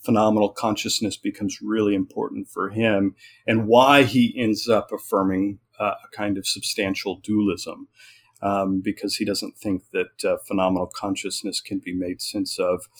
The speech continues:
as a non-reductive physicalist, but rather it requires this additional feature that binds together the items within one's phenomenal consciousness. The fact that I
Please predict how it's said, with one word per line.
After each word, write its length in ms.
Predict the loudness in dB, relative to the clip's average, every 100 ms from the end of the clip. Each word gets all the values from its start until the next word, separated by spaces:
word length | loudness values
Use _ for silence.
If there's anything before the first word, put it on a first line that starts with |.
| -20 -20 _ _ _
as 260 | -4 -2 0
a 100 | 2
non-reductive 920 | 2 2 0 0 0 -2 -2 -12 -12
physicalist, 840 | -12 -12 -12 -10 -6 -4 -6 -8 -14 _
but 180 | 0 0 2
rather 380 | 2 2 2
it 120 | -2 -4
requires 720 | -6 -2 4 6 6 4 -2
this 220 | -6 -6
additional 680 | -8 0 2 2 0 -2 -2
feature 800 | -6 -2 -2 -2 -4 -6 -6 -10 _ _ _ 2
that 300 | 2 2 2
binds 520 | 6 8 8 6 4
together 680 | -2 2 4 6 4 4 -2 _ _ 0
the 120 | 0
items 640 | 4 4 6 4 2 0 -2
within 360 | -4 0 2
one's 260 | 4 4 2
phenomenal 680 | -2 -2 0 0 0 -2 -4
consciousness. 840 | -4 -4 -4 -6 -6 -6 -6 -6
The 120 | -6
fact 380 | 0 2 2 2
that 140 | 0 2
I 320 | 4 2 0